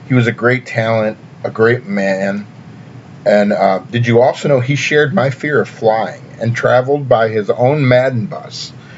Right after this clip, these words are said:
from location to location? But yeah, ultimately, um, thank you, John Madden, for sharing your love of the game with us.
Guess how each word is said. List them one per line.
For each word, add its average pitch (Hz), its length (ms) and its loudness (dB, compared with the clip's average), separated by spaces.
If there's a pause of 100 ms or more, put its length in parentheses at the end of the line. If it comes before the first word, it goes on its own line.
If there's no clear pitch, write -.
(200)
from 107 220 0
location 113 600 0
to 110 80 4
location? 87 640 -4 (800)
But 123 80 6
yeah, 123 280 2
ultimately, 143 720 0
um, 95 320 2 (300)
thank 135 280 0
you, 135 280 -4 (200)
John 110 280 2
Madden, 110 360 2
for 113 180 -6
sharing 113 380 0
your 107 140 4
love 101 260 4
of 101 80 -8
the 98 80 -6
game 101 260 -2
with 101 140 0
us. 110 340 0